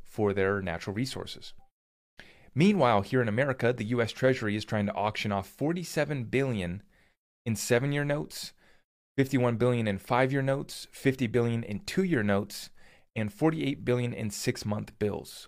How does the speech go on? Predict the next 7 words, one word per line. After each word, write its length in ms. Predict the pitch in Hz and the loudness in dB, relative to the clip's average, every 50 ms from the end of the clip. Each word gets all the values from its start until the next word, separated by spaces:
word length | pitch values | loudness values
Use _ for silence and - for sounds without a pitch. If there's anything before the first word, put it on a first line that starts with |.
| - - | -10 -2
along 260 | 104 104 101 101 101 | 2 4 4 4 4
with 120 | 95 92 | 0 -4
fifty-seven 560 | - - 165 160 147 117 - 117 101 101 98 | -2 -2 -2 0 0 -2 0 0 0 0 0
billion 240 | 95 98 98 98 98 | -2 0 0 -2 -2
in 180 | 101 - 104 101 | -2 -4 -6 -8
three-month 600 | - - - 123 123 113 98 92 90 90 - - | -8 -10 -6 -4 -4 -2 -2 -4 -6 -10 -10 -8
bills. 340 | 92 - - - - - | -8 -8 -8 -8 -14 -16